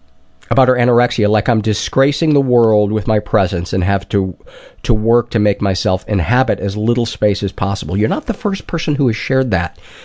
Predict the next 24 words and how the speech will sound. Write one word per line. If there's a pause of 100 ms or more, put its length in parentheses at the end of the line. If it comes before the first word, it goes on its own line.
(120)
before. (460)
Um, (300)
I
always
like (160)
when
I
read
something
and,
and (920)
am
reminded
that (360)
we
don't
go
through
any
of
our
stuff,
uh,
alone.